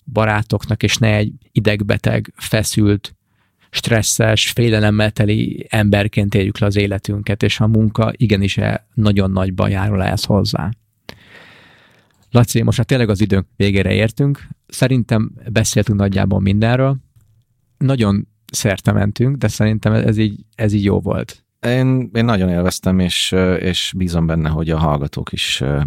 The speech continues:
Speaker 2: így éreznek, mint
Speaker 1: Remélem
Speaker 2: én.
Speaker 1: én is.
Speaker 2: És
Speaker 1: Aki
Speaker 2: adtunk indikációt arra, hogy, hogy, illetve motivációt, amit legutóbb beszéltünk.
Speaker 1: Igen, és hogy pozitív irányba tudtuk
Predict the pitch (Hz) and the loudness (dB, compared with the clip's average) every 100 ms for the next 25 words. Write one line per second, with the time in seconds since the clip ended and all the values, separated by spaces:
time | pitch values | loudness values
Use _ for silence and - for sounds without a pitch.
0 | - 78 76 80 78 80 82 - 117 110 | -4 -4 -2 -2 -2 -2 -4 -2 -2 0
1 | 104 95 117 101 107 107 - _ - 143 | 0 2 2 -2 -6 -8 -14 _ -2 -2
2 | - 92 131 87 87 - 85 87 - 82 | 0 0 2 0 0 2 2 2 0 -2
3 | - 80 82 85 80 82 82 80 80 78 | 0 -2 0 2 2 2 2 2 2 0
4 | 80 - 80 76 71 76 - 73 90 87 | -4 -8 -4 -2 -4 -6 -8 -4 0 2
5 | 92 85 - - - - - 69 - 67 | 2 0 -2 -6 -6 -6 -4 -2 -2 -4
6 | - - - - - - - - - - | -4 -6 -6 -6 -6 -4 -4 -6 -8 -6
7 | 160 131 120 107 - 127 - 131 127 - | 0 0 0 -4 -4 -2 0 0 -2 -4
8 | - 107 107 104 101 104 101 104 104 _ | -2 0 0 0 0 0 0 0 -2 _
9 | - 110 - - 98 | -2 -2 0 -4 -4